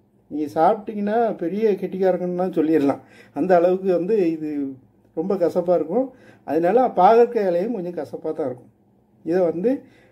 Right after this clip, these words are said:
ஒவ்வொரு சிட்டிகை அளவுக்கு எடுத்துக்கங்க. ரெண்டையும் நல்லா அரைச்சி, துவையல் மாதிரி அரைச்சி பேசாம முழுங்கிருங்க.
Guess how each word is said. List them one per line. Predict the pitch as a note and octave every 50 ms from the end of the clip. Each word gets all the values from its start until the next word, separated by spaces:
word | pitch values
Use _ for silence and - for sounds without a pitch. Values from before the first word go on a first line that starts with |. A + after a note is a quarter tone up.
| _ _ _
ஒவ்வொரு | - E3+ A3+ C4 C4+ C#4 C#4+ C4+ -
சிட்டிகை | - - G3+ - A#3 A3 G3 E3 C3 C3 - _ _ _ _
அளவுக்கு | D3 D#3+ F3 F3+ F#3 F3+ E3
எடுத்துக்கங்க. | D3 - A#2 C3+ B2+ A#2+ - A2 - - _ _ _ _ _ _ _ -
ரெண்டையும் | D#3 F#3+ G3 A#3 A#3+ G3 D#3
நல்லா | D#3+ E3+ G3+ G#3 F3+ D3+ D3 D3+
அரைச்சி, | F3+ F#3+ F#3 - G3+ G3+ -
துவையல் | F3 F#3 G#3 G#3+ G#3
மாதிரி | G#3 G3 G3 G3 F#3+
அரைச்சி | F3 D#3 E3 E3+ E3+ - G#3+ A3+ A#3+ - _ _ _ _ _ _
பேசாம | - C3 E3+ E3+ F3+ G#3 G#3+ G3+
முழுங்கிருங்க. | E3 E3+ F#3+ G3 G3 F#3+ E3 C#3 A#2 A#2